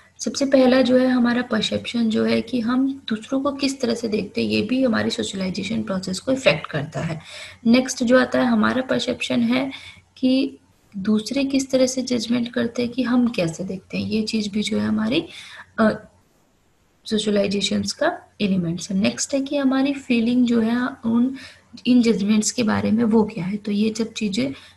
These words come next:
जो है ये भी socialization को effect करती है। सबसे last में हमारा conclusion निकल के आता है, हम इसके बारे में भी कुछ विचार कर लेते हैं कि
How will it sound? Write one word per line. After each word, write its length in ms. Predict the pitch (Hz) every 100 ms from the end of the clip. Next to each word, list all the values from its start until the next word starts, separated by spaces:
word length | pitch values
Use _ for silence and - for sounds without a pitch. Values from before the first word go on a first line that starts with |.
| _
जो 80 | 214
है 240 | 220 277 -
ये 320 | 208 208 202 -
भी 80 | 240
socialization 720 | - 226 190 185 175 185 208
को 180 | - -
effect 380 | 240 - 160 -
करती 360 | - - -
है। 140 | 180 190 - - -
सबसे 200 | - -
last 380 | 254 226 226 -
में 120 | 247
हमारा 340 | 247 233 233 240
conclusion 640 | 233 214 214 214 220 226
निकल 280 | 220 214 214
के 140 | 220
आता 240 | 208 202
है, 60 | 220
हम 120 | 226
इसके 240 | 214 - 226
बारे 260 | 226 220
में 120 | 214
भी 80 | 214
कुछ 360 | 214 226 - - - - _ _ _ _ _ _ 202
विचार 340 | 196 196 208
कर 160 | 214 202
लेते 300 | 202 196 202
हैं 140 | 208
कि 320 | - 240 254